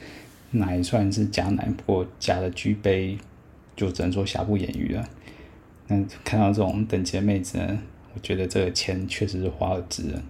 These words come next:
那当然是第一的反应啊，反应在裤裆里面这样。那之后当然就是例行的去洗澡啊，洗澡虽然说不是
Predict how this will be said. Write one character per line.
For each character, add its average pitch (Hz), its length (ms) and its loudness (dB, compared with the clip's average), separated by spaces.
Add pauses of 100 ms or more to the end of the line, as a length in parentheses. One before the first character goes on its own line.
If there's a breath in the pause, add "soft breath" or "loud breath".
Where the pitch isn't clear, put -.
(120)
那 101 120 4
当 107 160 2
然 101 80 6
是 101 60 6
第 101 180 4
一 98 60 6
的 92 80 0
反 - 200 -2
应 90 140 -2
啊， - 100 -4 (280)
反 92 260 4
应 98 80 4
在 95 260 6
裤 92 240 -2
裆 92 220 6
里 87 140 4
面 - 180 -2
这 - 60 -2
样。 - 140 0 (600 loud breath)
那 107 120 4
之 101 200 2
后 104 200 8
当 98 160 4
然 90 100 6
就 92 100 0
是 92 140 0
例 104 160 6
行 92 240 0
的 87 160 0
去 90 420 0
洗 - 200 -4
澡 - 180 0
啊， - 320 -4 (420 loud breath)
洗 - 160 -2
澡 113 160 4
虽 104 160 4
然 98 100 8
说 104 280 6 (300)
不 - 120 -2
是 98 300 6